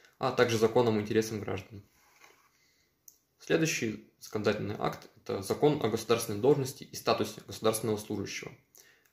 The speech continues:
Одним из требований, включённых в новый закон, является наличие образовательного ценза для занятия государственной должности. На все государственные должности могут претендовать лица, которые имеют высшее образование, за исключением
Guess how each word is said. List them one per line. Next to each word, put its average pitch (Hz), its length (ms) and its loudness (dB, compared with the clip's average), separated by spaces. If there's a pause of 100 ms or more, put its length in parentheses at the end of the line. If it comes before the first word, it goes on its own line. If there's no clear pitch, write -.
Одним 131 240 0
из 117 80 -4
требований, 123 680 2
включённых 110 420 2
в - 20 -4
новый 104 180 0
закон, 143 420 -2 (140)
является 117 680 0
наличие 120 440 0
образовательного 117 680 4
ценза 113 520 -2
для 107 120 -2
занятия 110 360 -2
государственной 107 680 -2
должности. 98 500 0 (400)
На - 80 -8
все 151 280 2
государственные 123 560 2
должности 147 540 2 (800)
могут 127 220 0
претендовать 113 460 0
лица, 156 260 -6
которые 117 480 -2
имеют 123 260 2
высшее 113 340 -2
образование, 110 640 4 (180)
за 120 180 2
исключением 110 640 -4